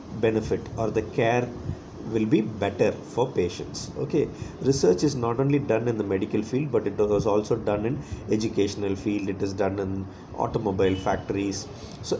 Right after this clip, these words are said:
everywhere and anywhere research is done. So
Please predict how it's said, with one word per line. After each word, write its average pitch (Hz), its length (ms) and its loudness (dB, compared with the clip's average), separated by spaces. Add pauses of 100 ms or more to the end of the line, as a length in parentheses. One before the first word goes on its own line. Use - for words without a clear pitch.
everywhere 131 680 6
and 123 160 0
anywhere 131 420 4
research 110 500 4
is 98 160 0 (340)
done. 95 160 -2 (460)
So 135 400 4